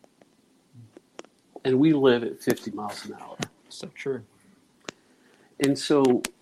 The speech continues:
Speaker 1: we miss the promptings because we're moving on to the next thing to do.
Speaker 2: Mm-hmm.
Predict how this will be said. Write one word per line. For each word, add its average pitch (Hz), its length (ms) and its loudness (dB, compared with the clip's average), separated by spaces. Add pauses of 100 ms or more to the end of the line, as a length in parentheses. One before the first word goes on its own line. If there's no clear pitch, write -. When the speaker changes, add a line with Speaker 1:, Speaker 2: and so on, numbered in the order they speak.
(100)
Speaker 1:
we 143 260 2 (100)
miss 190 280 4
the 113 100 0
promptings 117 920 0 (760)
because 147 340 0
we're 143 100 2
moving 147 320 4
on 143 220 2
to - 100 -10
the 131 120 0
next 131 340 -2
thing 131 280 0
to 117 80 0
do. 170 380 0 (380)
Speaker 2:
Mm-hmm. 131 320 -8